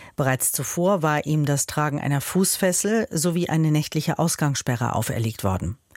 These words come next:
Die Anwälte Bolsonaros kündigten an, juristisch gegen den Hausarrest vorzugehen.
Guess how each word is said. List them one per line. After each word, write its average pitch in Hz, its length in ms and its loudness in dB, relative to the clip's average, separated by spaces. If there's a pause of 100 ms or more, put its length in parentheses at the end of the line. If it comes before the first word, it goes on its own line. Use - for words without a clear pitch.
(480)
Die - 100 -4
Anwälte 160 440 4
Bolsonaros 160 640 2
kündigten 196 420 0
an, 151 320 2
juristisch 156 640 0
gegen 135 240 -2
den 131 220 -2
Hausarrest 127 480 -2
vorzugehen. 107 640 -4